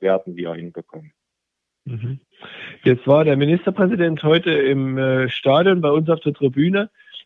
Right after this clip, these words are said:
Speaker 2: Ähm, letztes Jahr im Mai war er schon einmal da. Da ging's um die Sanierung der Tribüne. Da gibt's jetzt auch Neuigkeiten, nicht wahr?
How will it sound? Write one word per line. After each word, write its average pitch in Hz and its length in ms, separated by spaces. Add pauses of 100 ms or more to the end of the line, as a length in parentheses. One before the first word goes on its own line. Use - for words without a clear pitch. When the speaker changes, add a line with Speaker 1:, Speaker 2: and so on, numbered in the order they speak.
(120)
Speaker 2:
Ähm, 139 680 (440)
letztes 170 680
Jahr 151 240
im 135 100
Mai 175 380
war 165 220
er 170 40
schon 175 180
einmal 165 320
da. 160 280
Da 156 100
ging's 147 280 (420)
um 208 260
die 165 320
Sanierung 190 380
der 147 120
Tribüne. 151 380
Da 143 80
gibt's 180 240
jetzt 180 140
auch 220 180
Neuigkeiten, 120 640
nicht 117 180
wahr? 151 180